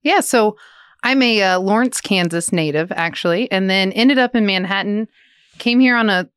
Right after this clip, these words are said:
a school field trip in high school, actually, to K-State, and was a huge K U fan at the time, but fell in love with the campus, and so it kinda sucked me in real quick.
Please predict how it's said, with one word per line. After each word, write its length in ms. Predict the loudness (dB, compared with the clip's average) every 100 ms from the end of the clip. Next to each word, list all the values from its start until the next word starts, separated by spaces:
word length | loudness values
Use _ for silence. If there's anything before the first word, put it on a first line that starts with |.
| _ _
a 240 | 0 0 0
school 420 | -6 -8 -4 -4
field 360 | -2 0 0 0
trip 200 | -2 -2
in 120 | -2
high 160 | -2 -2
school, 240 | -2 -2
actually, 320 | -2 -2 -2
to 100 | -2
K-State, 600 | -4 -4 -4 -2 0 0
and 280 | -2 -4 -4 -8 -8
was 340 | 2 2 4
a 60 | 0
huge 520 | -2 2 4 4 0
K 120 | 0
U 160 | 0 0
fan 240 | 0 0
at 80 | -2
the 60 |
time, 280 | 0 0 2
but 160 | 0 0
fell 200 | 0 0
in 80 | 0
love 140 | -2
with 100 | -4
the 80 | -4
campus, 520 | -2 -2 0 -2 -2
and 160 | -4 -2
so 240 | 2 2
it 260 | 2 0 -4
kinda 220 | -2 -2
sucked 280 | 0 -2 0
me 120 | 0
in 100 | 0
real 160 | 0 -2
quick. 480 | 0 -2 -2 -6